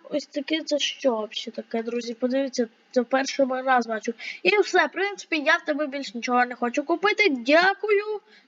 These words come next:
до побачення. Все, приходь ще, патріот, я тут буду торгувати. Ну, добре, до побачення. Капець, друзі, ви взагалі це чули? Давайте відійдемо і пошвидше побіжимо додому. Ви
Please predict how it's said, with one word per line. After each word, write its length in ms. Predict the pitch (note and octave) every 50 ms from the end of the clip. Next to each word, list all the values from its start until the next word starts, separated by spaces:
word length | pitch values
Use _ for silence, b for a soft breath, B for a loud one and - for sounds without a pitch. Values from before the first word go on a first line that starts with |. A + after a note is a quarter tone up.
| b -
до 200 | A3+ D4+ F4 F4 E4+
побачення. 600 | E4 D4+ B3 B3+ A3+ G#3+ - - B3 B3+ C#4+ D#4+ b b b b b
Все, 140 | b - B4 B4 B4
приходь 400 | - G4+ G4+ - A4 A4 A4+ A4+
ще, 220 | - - A#4 A#4 G#4+
патріот, 560 | - G#4+ - G4+ G4 F#4 F4+ F4 E4 D#4 C#4+ -
я 100 | C4 C#4
тут 220 | D4+ E4+ - F#4 E4
буду 220 | D#4+ F4+ F#4 F#4
торгувати. 840 | F4 - F4 E4 D#4+ D#4+ E4 E4 E4+ F4+ F#4+ G4 F#4+ - C4 G#3+ G3+ _ _ _ _ _ _ _ B B B B B B B -
Ну, 140 | D4+ F4+ F4 -
добре, 580 | C4 A#3 A3 A#3+ A#3 A#3 A3+ A3+ A#3 A#3 A#3 A3+ _ _ _ _ _ - -
до 460 | A3+ A3+ A#3 A3 A3 A3+ B3+ C#4 D4+
побачення. 880 | D4 - D4+ D4 B3+ A3+ A3 G3+ G3+ G3 - G#3+ G#3 G#3 G3+ G#3 G#3 G#3+ _ _ B B B B B B B
Капець, 720 | - - E4 G4+ G4+ F#4+ - - G4+ A4+ A#4 A#4+ A4+ G#4 G#4
друзі, 240 | G#4+ A#4 A4 G4+ G#4
ви 160 | G4 A4 A#4
взагалі 580 | B4 A#4+ A#4+ A#4 G4+ - - B4+ B4+ C5 A#4+ -
це 100 | - A#4 A#4+ A4 -
чули? 480 | - - B4 A#4+ B4 B4+ B4+ A4 F4+ D#4
Давайте 320 | D#4 F4 F#4 F4 D#4+ E4+
відійдемо 500 | D#4+ E4+ D4+ D#4+ E4+ D4 F#4+ F#4+ F4+ F4+ F4 B B B
і 120 | B A4 A#4+
пошвидше 600 | A#4+ B4 A#4+ - - - - B4+ B4+ B4 - B4 -
побіжимо 680 | - G4+ F4 F#4+ F#4+ E4+ E4+ F4+ F4+ F4 F#4 F#4+ G4
додому. 600 | D4+ C4+ E4+ E4+ C4+ C#4 E4+ E4 D4+ C4 A#3+ A3+ B B B B B
Ви 120 | D4+ F4+